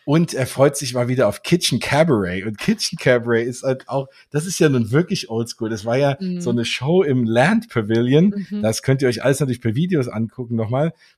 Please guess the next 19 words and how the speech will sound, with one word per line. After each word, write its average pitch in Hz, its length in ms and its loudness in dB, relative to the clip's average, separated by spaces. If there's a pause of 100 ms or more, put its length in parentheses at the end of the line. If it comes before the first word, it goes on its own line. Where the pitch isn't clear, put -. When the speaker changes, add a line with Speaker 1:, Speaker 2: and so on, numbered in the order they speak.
(160)
Speaker 1:
Und 127 180 -4
das 117 220 -4
war 135 320 4 (180)
eigentlich 180 480 0
sehr, 156 160 0
sehr 160 140 -2 (120)
cool 170 140 0
gemacht. 143 380 -2
Da 117 80 0
ging's 143 260 -2
halt 127 80 2
auch 127 160 -2
um 131 140 0
Ernährung, 156 600 4
wie 135 60 0
das 127 160 2
ganze 151 380 2
Land 131 400 2
Pavilion. 156 540 4